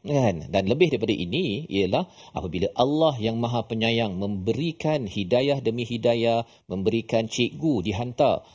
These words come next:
untuk mengingatkan, diberikan risalah untuk kita sedar, buat persediaan. Kerana apa? Kerana di sana itu lebih kurang, eh, bos lah, Ustaz, ya. Bos tu cakap, "Kalau awak kerja elok-elok, hujung bulan saya bagi gaji awak dua kali ganda."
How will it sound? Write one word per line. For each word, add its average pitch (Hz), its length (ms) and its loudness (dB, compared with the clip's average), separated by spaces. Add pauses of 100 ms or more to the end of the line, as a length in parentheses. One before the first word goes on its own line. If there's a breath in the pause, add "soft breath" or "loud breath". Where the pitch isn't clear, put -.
(140 loud breath)
untuk 107 320 -2
mengingatkan, 113 640 -2
diberikan 120 640 -2
risalah 120 560 0
untuk 135 400 -2 (240 soft breath)
kita 123 240 -4
sedar, 135 480 0 (500 soft breath)
buat 170 240 0
persediaan. 104 640 0
Kerana 147 400 0
apa? 143 240 2
Kerana 123 320 -2
di 113 80 -2
sana 127 320 -2
itu 120 480 -4
lebih 123 240 -4
kurang, 110 320 0
eh, 101 320 -4
bos 113 400 0
lah, 92 160 -4
Ustaz, 95 160 -2
ya. 160 160 -4
Bos 110 240 -2
tu 110 80 0
cakap, 120 320 -2
"Kalau 110 320 2
awak 143 320 0
kerja 131 160 -4
elok-elok, 139 500 0 (140)
hujung 143 240 0
bulan 147 320 0
saya 117 160 -4
bagi 117 160 -4
gaji 110 400 0
awak 113 320 0
dua 143 400 2
kali 123 240 2
ganda." 98 240 2